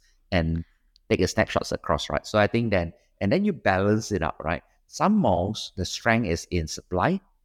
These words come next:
gap is in demand. Some malls is the other way around. Supply is a gap, demand is strong.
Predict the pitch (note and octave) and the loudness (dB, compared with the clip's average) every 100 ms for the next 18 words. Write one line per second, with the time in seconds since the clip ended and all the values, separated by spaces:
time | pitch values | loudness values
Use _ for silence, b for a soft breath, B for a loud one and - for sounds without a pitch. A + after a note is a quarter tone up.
0 | _ _ G2+ A2 - E2+ - F2 F2 C#3+ | _ _ 0 0 -4 -8 -4 -4 -4 -8
1 | _ _ _ - E2 D#2 - _ _ _ | _ _ _ -6 -2 -2 -6 _ _ _
2 | _ _ - - D3 B3 G#3+ G#2+ - G#2 | _ _ -10 0 2 4 2 2 0 -2
3 | - E2 - F#2 B2+ C3+ F2 C#2+ - _ | -4 -4 0 0 2 2 0 -2 -10 _
4 | _ _ - - - - E3+ G3 G#2+ F2+ | _ _ -10 -8 -4 0 2 4 0 0
5 | D#2 - _ E2+ F2 E2 F#2 F2 - D#2+ | -2 -2 _ -6 -2 0 0 0 -4 -8